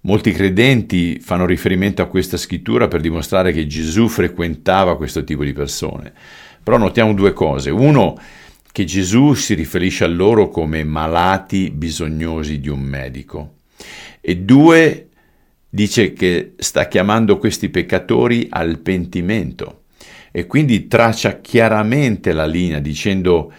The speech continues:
che mi sto avvicinando a loro per farli uscire dalla loro schiavitù, non per celebrare o tantomeno approvare le loro azioni sbagliate. Quindi stiamo attenti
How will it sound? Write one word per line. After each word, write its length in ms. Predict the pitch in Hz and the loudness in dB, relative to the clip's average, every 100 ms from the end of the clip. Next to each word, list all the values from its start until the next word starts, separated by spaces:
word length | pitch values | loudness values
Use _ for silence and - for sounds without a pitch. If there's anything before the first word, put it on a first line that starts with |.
| - _ | -20 _
che 140 | - 87 | -8 -6
mi 80 | |
sto 200 | 87 - | -2 2
avvicinando 720 | 95 92 90 110 104 98 87 82 | 4 2 -2 0 0 2 2 2
a 40 | |
loro 640 | 82 95 120 135 147 143 | 4 4 8 8 8 4
per 180 | 139 85 | 2 -4
farli 380 | 73 98 85 80 | 0 0 2 0
uscire 800 | 76 - - - 120 123 123 117 | -4 -6 -6 0 2 2 2 2
dalla 260 | 85 71 71 | 0 -2 -2
loro 380 | 82 87 85 | -2 0 0
schiavitù, 760 | 73 - - 76 76 73 87 73 - - - | -4 -6 -4 -2 -2 -6 -6 -6 -8 -14 -2
non 200 | 107 143 | 2 4
per 180 | 101 - | 2 2
celebrare 920 | - 87 85 80 82 71 65 78 - _ _ _ _ | 0 2 2 2 0 0 -2 -8 -18 _ _ _ _
o 120 | - - | -10 -4
tantomeno 640 | 101 - 95 95 104 95 | -4 -2 -2 0 2 0
approvare 1200 | - 95 - - 95 87 95 101 71 65 67 - _ - _ | 0 -2 -2 -2 0 2 2 2 0 -4 -8 -12 _ -20 _
le 120 | - 85 | -6 -2
loro 260 | 85 78 | 0 0
azioni 460 | 76 - 85 78 71 | -2 -4 -4 -4 -6
sbagliate. 760 | 69 60 57 - - - - - - _ _ _ _ _ | -8 -12 -12 -16 -18 -20 -20 -20 -20 _ _ _ _ _
Quindi 220 | - 98 | -2 -2
stiamo 240 | 85 104 135 | 0 0 0
attenti 760 | 139 104 82 73 78 73 73 | 2 0 -2 -4 -4 -4 -6